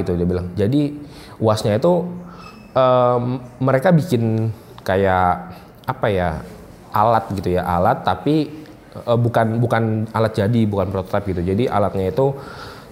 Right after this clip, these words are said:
kayak, em, cuma konsepan gitu. Nah, ada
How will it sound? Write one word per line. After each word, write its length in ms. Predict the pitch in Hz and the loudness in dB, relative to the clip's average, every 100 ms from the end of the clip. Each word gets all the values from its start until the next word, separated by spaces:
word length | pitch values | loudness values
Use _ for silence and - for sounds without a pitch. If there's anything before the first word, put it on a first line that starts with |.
| - - | -14 -2
kayak, 400 | 101 107 117 139 - - - - - - - - | 2 4 6 4 0 -8 -20 -20 -20 -20 -10 0
em, 840 | 127 123 123 120 120 123 123 123 | 4 6 6 6 4 2 -2 -4
cuma 220 | 120 127 | 0 2
konsepan 520 | 120 120 123 110 117 110 | 2 2 0 0 0 0
gitu. 240 | 101 90 85 - | -2 -4 -8 -8
Nah, 160 | 113 101 - - - - - | -6 -6 -10 -20 -20 -20 -4
ada 180 | 113 147 | 0 2